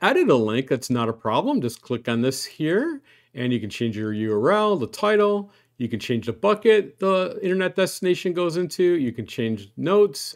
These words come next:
add notes. And let's click on the picture now and click on tutorial. Here, you can learn everything I just taught you in this video by following along.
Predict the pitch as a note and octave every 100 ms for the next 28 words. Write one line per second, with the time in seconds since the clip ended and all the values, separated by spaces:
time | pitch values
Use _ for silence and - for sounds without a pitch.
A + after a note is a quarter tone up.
0 | - E3 F#3 F#3+ F#3+ E3+ - - - _
1 | _ _ _ _ _ _ _ _ - C#3
2 | C#3 G3+ D4+ - - A3 G3+ F#3 - -
3 | G#4 - - C3+ A2 A2 F#3+ A#3 - E3+
4 | F3 F3+ F3+ - _ _ _ - - A#3+
5 | A#3 G3+ - E3+ - - A#3+ A3+ A#2 G2
6 | - _ _ _ _ _ - E4 C#4+ C3+
7 | E3+ G3+ - _ - F#3+ - G3 F#3+ F#3
8 | - _ E3 A#3 D#4 G#3 G3 G3+ G3 F#3
9 | C4+ C4 A3+ G#3 F3 - - A3 F#3+ C#3+
10 | C#3+ D3+ C#3+ - A3 D#3 G#2+ G#2+ G3 G3
11 | _ _ _ _ _ _ _ _ D#3 D3
12 | - A#2+ C#3 F3+ A3 C#4 D4 A2+ G2